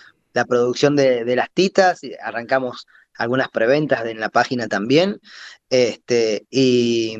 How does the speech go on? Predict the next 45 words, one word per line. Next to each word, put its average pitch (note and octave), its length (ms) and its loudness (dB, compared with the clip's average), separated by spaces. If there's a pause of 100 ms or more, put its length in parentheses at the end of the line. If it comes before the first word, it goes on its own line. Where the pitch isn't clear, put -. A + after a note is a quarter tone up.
(120)
y B2 120 -2
ya C3+ 80 6
estamos E3 300 0
con, C3+ 280 -4
con B2+ 160 -4
la A#2+ 100 -2
Tita, A#2 240 -2
que A2+ 80 -6
es C#3 60 -2
un D#3 100 -2
utilitario. F#3 840 0 (380)
Eh, B2+ 400 2
la B2+ 120 0
verdad C#3 220 2
que D3+ 80 -2
esta D#3 160 2
camioneta, D3 720 0
eh, B2 280 -6
está C3+ 240 -2
pensada C#3 600 0 (260)
pura C#3+ 200 4
y C3+ 40 2
exclusivamente C3 560 -2
como A#2 240 -4
herramienta B2 460 0
de A#2 100 0
trabajo, E3 640 0 (340)
¿sí? B2+ 240 -2 (220)
Eh, A2 600 0
es, A#2+ 260 -2
tiene C3+ 180 2
una B2+ 180 0
caja C#3+ 360 0
de B2+ 160 -4
dos C3+ 200 0
metros D3 420 0
por A#2+ 140 -4
uno C3+ 180 -2
treinta A#2+ 300 -2
y A#2 80 -2
cinco D#3 380 0
que A2+ 160 -6
te A2 160 -6
entran A#2+ 340 -2
dos C3+ 140 2